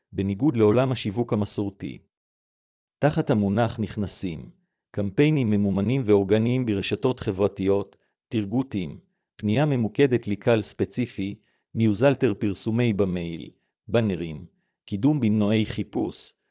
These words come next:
עבודה אל מול משפיענים ומובילי דעה, ולמעשה כל ערוץ אינטרנטי שמסייע להגיע ישירות לקהל היעד.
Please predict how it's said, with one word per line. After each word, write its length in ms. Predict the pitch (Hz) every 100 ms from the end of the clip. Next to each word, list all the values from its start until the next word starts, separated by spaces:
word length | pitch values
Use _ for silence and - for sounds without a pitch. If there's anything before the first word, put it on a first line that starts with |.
| _ -
עבודה 400 | 92 104 113 151
אל 140 | 123
מול 220 | 107 131
משפיענים 680 | 120 107 - 117 117 131 143
ומובילי 540 | 131 123 95 113 131
דעה, 400 | 117 113 123 139
ולמעשה 540 | 131 110 104 101 - 135
כל 260 | - 139
ערוץ 320 | 117 131 135 123
אינטרנטי 680 | 107 104 101 117 - 98
שמסייע 580 | - 110 98 - 127 139
להגיע 360 | 104 95 101 123
ישירות 540 | 113 - 117 139 143
לקהל 380 | 123 - 120 107
היעד. 500 | 101 90 69 -